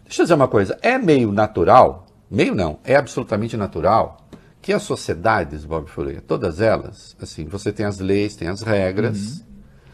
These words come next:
Speaker 1: mas você não consegue prever tudo, né? Assim, cada comportamento vai ter uma previsão
Speaker 2: Não,
Speaker 1: legal. Não,
Speaker 2: é
Speaker 1: não,
Speaker 2: difícil.
Speaker 1: não tem,
Speaker 2: É.
Speaker 1: né?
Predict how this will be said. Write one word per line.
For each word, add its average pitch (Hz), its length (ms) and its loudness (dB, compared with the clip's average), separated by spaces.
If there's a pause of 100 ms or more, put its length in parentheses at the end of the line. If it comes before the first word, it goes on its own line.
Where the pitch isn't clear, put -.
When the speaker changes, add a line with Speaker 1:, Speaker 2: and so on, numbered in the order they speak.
Speaker 1:
mas 302 100 0
você 302 180 0
não 311 80 0
consegue 101 600 0 (240)
prever 87 600 0 (400)
tudo, 85 440 -2 (220)
né? 127 320 -2 (380)
Assim, - 200 -14
cada 160 320 4
comportamento 131 800 -2
vai 139 140 -4
ter 131 180 -4
uma 123 180 -4
previsão 113 480 -2
Speaker 2:
Não, 117 60 -2
Speaker 1:
legal. 98 340 -2
Não, 98 100 -4
Speaker 2:
é 95 60 -6
Speaker 1:
não, 90 220 -6
Speaker 2:
difícil. 87 300 -12
Speaker 1:
não 101 140 -8
tem, 101 280 -2
Speaker 2:
É. 95 40 -14 (580)
Speaker 1:
né? 98 220 -4